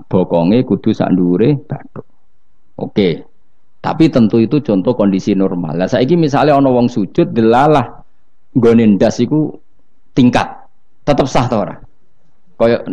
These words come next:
sujud ning gone daerah-daerah sing kaya ning Arab lho, nek saya haji ku sujud ning bokong lho. Ya sudah, jenenge darurat itu tidak kondisi normal, selalu istisna dalam keadaan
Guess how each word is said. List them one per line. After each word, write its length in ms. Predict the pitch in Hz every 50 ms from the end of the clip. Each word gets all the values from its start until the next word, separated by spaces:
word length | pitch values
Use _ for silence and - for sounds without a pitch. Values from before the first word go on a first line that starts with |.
| - - -
sujud 380 | - 117 - - 131 110 104
ning 80 | 117 113
gone 240 | 107 110 110 110 104
daerah-daerah 560 | - 104 104 110 107 104 110 107 107 110 110
sing 240 | 107 - 113 113 123
kaya 160 | 135 139 127
ning 160 | 147 151 147
Arab 240 | 147 147 156 147 123
lho, 160 | 104 104 104
nek 100 | - 120
saya 220 | 110 131 139 139 135
haji 320 | - 123 - - 165 165
ku 20 |
sujud 240 | 143 147 127 - - 117
ning 80 | 160 139
bokong 400 | - 127 127 127 160 127 107 90
lho. 60 | - - - - - - - - - - - - - - - - - - - - - - - - - - - - - - - - - - - - - - - -
Ya 140 | 110 110 101
sudah, 580 | - 156 180 175 - 160 131 117 110 107 - - - - - - - -
jenenge 320 | - 110 107 107 107 104 98
darurat 480 | 104 101 98 92 95 90 92 95 90
itu 240 | - 147 143 139 120
tidak 240 | - - 110 - -
kondisi 400 | 104 101 98 98 - 117 113 113
normal, 880 | 110 123 151 - - - - - - - 131 120 95 - - - - - -
selalu 480 | 123 117 113 104 101 113 127 131 - 117
istisna 560 | 107 - - 107 92 - - 107 139 - - -
dalam 260 | - 98 98 98 101
keadaan 640 | - 80 87 95 - - 82 73 104 127 147 139